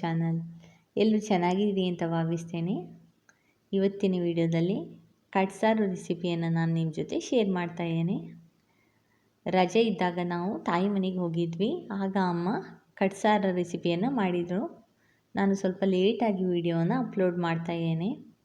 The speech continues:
ಒಂದು ಬಾಣಲೆಗೆ ಸ್ವಲ್ಪ ಕುಮಟೆ ಮೆಣಸು,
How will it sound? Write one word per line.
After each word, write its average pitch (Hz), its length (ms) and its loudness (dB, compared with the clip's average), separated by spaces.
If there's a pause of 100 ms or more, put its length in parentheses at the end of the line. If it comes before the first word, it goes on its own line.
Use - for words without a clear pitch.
(800)
ಒಂದು 196 340 2
ಬಾಣಲೆಗೆ 175 520 0 (760)
ಸ್ವಲ್ಪ 175 360 -2 (400)
ಕುಮಟೆ 196 340 2 (100)
ಮೆಣಸು, 165 380 0